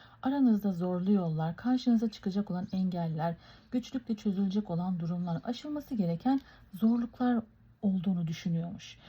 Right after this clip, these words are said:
Şimdi kolektif olduğu için, e, ne kadar aslında kolektif bir cevap verdi, görüyorsunuz değil mi?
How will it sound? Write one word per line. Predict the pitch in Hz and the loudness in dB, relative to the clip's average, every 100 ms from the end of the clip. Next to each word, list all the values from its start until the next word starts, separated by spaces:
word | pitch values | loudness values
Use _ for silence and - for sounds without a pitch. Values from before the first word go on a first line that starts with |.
| - - | -20 -6
Şimdi | 285 285 | -2 -2
kolektif | - 269 269 - - | 0 0 0 -4 0
olduğu | 262 262 | 0 0
için, | 277 - 170 - _ - - | -6 -4 -4 -6 _ -20 -8
e, | 190 190 | -2 2
ne | 226 | 2
kadar | 262 233 | 4 2
aslında | 196 202 233 | 2 0 -2
kolektif | - 196 196 - 226 - | 0 2 2 0 -4 -2
bir | 180 | 0
cevap | 190 190 190 | 2 0 -2
verdi, | 170 165 165 | -2 -2 -2
görüyorsunuz | 180 185 170 - 165 170 | -2 -2 -4 -4 -4 -2
değil | 240 202 | 0 2
mi? | 156 | 0